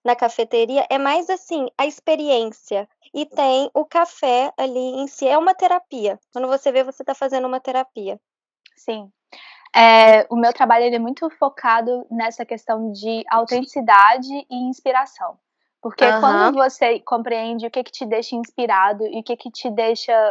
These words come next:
Speaker 2: que te transforma e que te faz autêntica, a sua vida, incluindo o seu dinheiro e como você gasta ele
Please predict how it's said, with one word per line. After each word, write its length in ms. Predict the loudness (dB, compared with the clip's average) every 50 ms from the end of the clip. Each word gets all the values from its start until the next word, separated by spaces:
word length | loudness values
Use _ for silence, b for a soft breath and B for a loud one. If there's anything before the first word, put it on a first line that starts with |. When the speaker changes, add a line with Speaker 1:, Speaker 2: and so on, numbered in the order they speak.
| -2 -6 _
Speaker 2:
que 120 | _ -10 -10
te 160 | -10 -10 -4
transforma 680 | 0 0 0 0 2 4 6 6 6 6 4 0 -2 -2 -2
e 220 | -6 -8 -8 -10
que 180 | -12 -10 -10 -10
te 140 | -10 -12 _
faz 320 | _ 4 4 4 4 4
autêntica, 840 | 0 0 0 -4 -4 -4 -4 -4 -8 -12 -14 -20 -12 -12 -12 -12 b b b b b b b b
a 100 | _ -18
sua 320 | -16 -4 0 0 2 2
vida, 640 | 0 -4 -6 -6 -4 -4 -6 -4 -2 -2 -2 -2 -6 _ _ _ _ _
incluindo 400 | -8 -8 -4 -2 -2 -2 -2 -6
o 60 | -8
seu 180 | -4 -2 -2 -2
dinheiro 360 | -2 -4 -8 -6 -4 -4 -6
e 40 | -6
como 280 | -2 0 0 0 0 -2
você 200 | -6 -6 -6 -6 -4
gasta 400 | -2 -2 -4 -4 -6 _ -4 -4
ele 340 | -2 -2 -4 -4 -6 -10